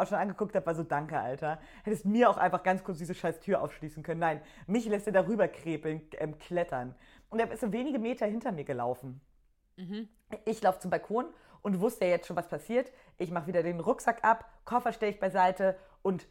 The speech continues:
Speaker 1: klett-, fang an, diese Wand hochzuklettern zum Balkon. Und er stellt sich wieder, er stellt sich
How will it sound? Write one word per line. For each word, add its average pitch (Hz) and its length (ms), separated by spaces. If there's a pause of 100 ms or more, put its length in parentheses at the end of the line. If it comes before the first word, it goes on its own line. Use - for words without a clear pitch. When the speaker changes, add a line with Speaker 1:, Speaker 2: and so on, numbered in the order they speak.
(140)
Speaker 1:
klett-, 226 340
fang 240 260
an, 226 240
diese 185 380
Wand 208 260
hochzuklettern 180 800
zum 196 260
Balkon. 143 560 (400)
Und 240 100 (100)
er 302 120 (160)
stellt 262 240
sich 202 180
wieder, 254 320
er 175 60
stellt 185 240
sich - 120